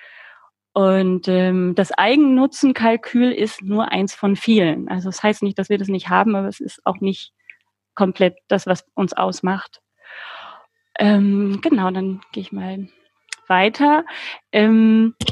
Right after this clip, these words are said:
es gibt, wenn man sich, äh, in der Nach-, in dieser Suffizienzliteratur umschaut,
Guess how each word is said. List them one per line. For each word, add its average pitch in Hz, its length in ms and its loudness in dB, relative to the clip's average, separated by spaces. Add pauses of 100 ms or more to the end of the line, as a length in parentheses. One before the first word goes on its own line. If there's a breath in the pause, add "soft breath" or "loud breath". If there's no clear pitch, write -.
es 226 200 -2
gibt, - 460 -4
wenn 220 140 2
man 220 400 2 (500 loud breath)
sich, 214 340 -6
äh, 208 200 -4
in 208 100 -4
der 208 100 0
Nach-, 202 380 -2 (420 loud breath)
in 214 140 -2
dieser 202 200 0
Suffizienzliteratur 247 1300 0 (240 loud breath)
umschaut, 226 640 0